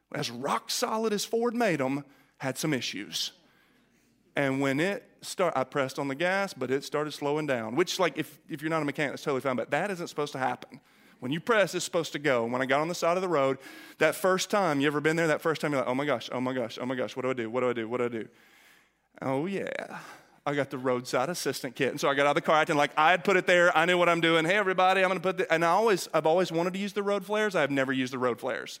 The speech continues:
I even took them out of this kit so that nothing would accidentally go off here in the service.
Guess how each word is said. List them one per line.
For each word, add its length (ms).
I 120
even 120
took 220
them 200
out 160
of 60
this 140
kit 340
so 140
that 100
nothing 220
would 100
accidentally 420
go 160
off 160
here 180
in 60
the 60
service. 400